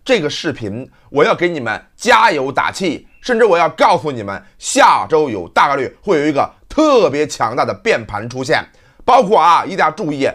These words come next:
这个位置，只买不卖，到底是为什么呢？咱马上分析啊。大家一边跟我讲，一边去评论区写一个六六六啊，全都去啊！这个评论对我很重要，大家都帮忙。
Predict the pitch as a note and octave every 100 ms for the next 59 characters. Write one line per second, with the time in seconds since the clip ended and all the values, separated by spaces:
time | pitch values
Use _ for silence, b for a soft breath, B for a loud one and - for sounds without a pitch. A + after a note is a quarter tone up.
0 | b - C4 F#3+ F3+ A3+ C4+ E3 A2+ G#2+
1 | - _ - F3 A#3 A#3 C#3 F#2+ F#2 A#2+
2 | G3+ B2 - _ _ - G#3+ D#3 D3+ F#3
3 | B3+ G#3 C#3 A#2 C3+ G#2+ - - D#3 C#3+
4 | C3 A#2+ C#3+ A#2+ G2+ G2 - _ _ _
5 | _ - B3+ C4 C4 C4 B3+ A#3+ E3+ C#3+
6 | D3+ G3 F#3+ A3+ G3+ D#3+ G3+ E3+ F#3+ G3
7 | D#3 C#3 E3+ E3+ E3+ F3 C3+ A#2 G#2 -
8 | _ C#3 E3+ G3+ - E3 A2 F#2 - b
9 | A#3 F#3 E3+ F#3 E3+ F3+ C3 F#2 F#2+ A#3+
10 | E3 D#3 A2+ G#2 B2+ B2+ C#3 C#3 A2 G2+